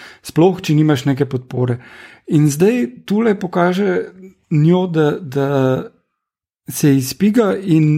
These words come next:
ne dobimo nobenega backgrounda o tem, zakaj je ona taka, kot to,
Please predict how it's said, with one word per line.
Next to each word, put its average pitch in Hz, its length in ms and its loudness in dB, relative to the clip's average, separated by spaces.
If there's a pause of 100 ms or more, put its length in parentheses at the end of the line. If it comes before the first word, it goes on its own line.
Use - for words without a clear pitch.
(140)
ne 156 160 4
dobimo 156 480 0
nobenega 180 640 0
backgrounda 156 760 -2
o 160 100 -8
tem, 151 220 0
zakaj 147 440 0
je 160 180 0
ona 165 260 -2
taka, 165 380 -4 (340)
kot 185 320 0
to, 156 320 2